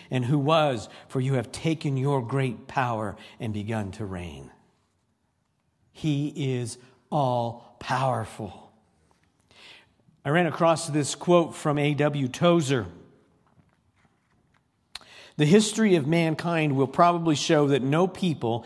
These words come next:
has ever risen above its religion." And man's spiritual history will positively demonstrate that no religion has ever been greater than its idea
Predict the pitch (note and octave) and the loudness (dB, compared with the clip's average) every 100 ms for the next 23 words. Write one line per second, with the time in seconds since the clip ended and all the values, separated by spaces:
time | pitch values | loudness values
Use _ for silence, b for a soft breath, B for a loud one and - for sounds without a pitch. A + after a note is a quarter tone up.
0 | B - D#3 C#3 F#3+ G#3 F#3+ F3+ C#3 D3 | B 2 4 6 6 6 6 6 4 0
1 | C#3 C#3+ C#3 C#3 - - C3 A#2+ B2+ G#2+ | 2 2 2 -4 -8 -2 0 2 0 -2
2 | A2 G#2 - - B B B B - C#3+ | -6 -6 -10 -20 B B B B -2 0
3 | D#3 F#3 F#3+ D#3+ - - - G3 F#3+ F#3+ | 2 4 2 0 -4 -8 2 4 4 2
4 | D#3 C3 G3 F#3+ - D3 B2 A#2+ B B | -2 2 2 0 -4 -2 -2 -4 B B
5 | D#3 D3 - F#3 E3+ D#3 C#3+ D#3+ C#3+ B2 | 0 0 2 2 2 -4 -2 -2 -2 -2
6 | D3 D#3 D3 - - C3 A2+ B2 B2+ E3 | -2 0 -2 -4 -2 -2 -2 -4 0 2
7 | G3+ G#3 D#3 C#3 B2 C3+ B2+ B - D3 | 2 4 2 0 -2 -4 -6 B 0 0
8 | B2 F3 F#3+ G3+ F#3 F#3+ C#3+ C#3 B2+ A#2 | 2 2 4 4 2 0 2 2 2 0
9 | A#2 A#2+ B B B2+ C#3 C#3 C3+ - C3+ | -2 -4 B B 0 0 0 -4 -4 -2
10 | B2+ A#2+ C#3 B2+ | -2 -4 -2 0